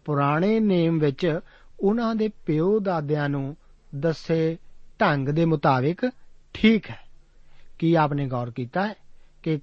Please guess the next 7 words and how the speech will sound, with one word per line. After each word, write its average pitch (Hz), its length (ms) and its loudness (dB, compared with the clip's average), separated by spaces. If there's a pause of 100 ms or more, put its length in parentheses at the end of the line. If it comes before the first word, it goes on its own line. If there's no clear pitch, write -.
ਕਿਆਮਤ 151 480 2
ਮਸੀਹਤ 151 560 -4
ਦਾ 165 120 -2
ਕੇਂਦਰ 156 460 -2
ਹੈ? 196 120 -4 (880)
ਇਹ 226 160 -2
ਤਾਂ, 190 320 -2